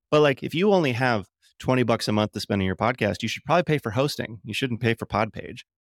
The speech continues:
And so, I don't know. So I, I do think that there's a chance, but I still think that there should be enough podcasters for this to be a nice little business. And that's really been always my goal with it. It's never been like, "Oh, this needs to be a billion dollar business." Like, it's just not a reasonable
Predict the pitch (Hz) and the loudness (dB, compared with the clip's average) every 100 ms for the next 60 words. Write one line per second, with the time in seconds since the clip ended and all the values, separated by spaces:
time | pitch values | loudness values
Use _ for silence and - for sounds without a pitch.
0 | _ _ 113 110 - 110 104 101 98 90 | _ _ 0 0 4 4 4 4 2 0
1 | _ _ _ - 139 110 107 123 117 110 | _ _ _ -2 2 2 2 2 2 2
2 | - - 139 127 170 180 156 135 110 117 | -4 -4 -2 2 2 2 -2 -2 0 0
3 | 110 - 117 - 113 120 127 - 117 - | 0 -4 -8 -4 -2 -2 -2 -2 -2 0
4 | 143 139 135 113 107 107 107 113 - 165 | -2 0 -2 0 -2 -4 0 2 2 2
5 | 143 135 117 107 - 104 - 104 - 101 | 4 4 4 0 0 0 0 -2 0 -4
6 | - 104 98 - 92 92 90 92 - 92 | -2 -2 -2 -4 -2 0 0 0 -2 -2
7 | 87 85 - - - - - - 135 135 | -2 -4 -8 -10 -16 -18 -16 -2 0 2
8 | 131 113 101 - 104 98 95 95 92 90 | 4 4 2 0 -2 0 -2 -2 -4 -2
9 | 92 92 92 98 - 107 98 101 95 95 | -2 -4 -6 -10 -2 0 2 0 -2 -4
10 | - 113 107 120 - 101 104 92 101 95 | -4 -2 -2 -4 -4 -2 0 2 2 2
11 | 95 92 95 92 90 98 92 107 104 95 | 0 2 0 0 -4 -4 -4 -4 -2 0
12 | 90 92 87 98 90 90 | 0 -2 -4 -6 -6 -8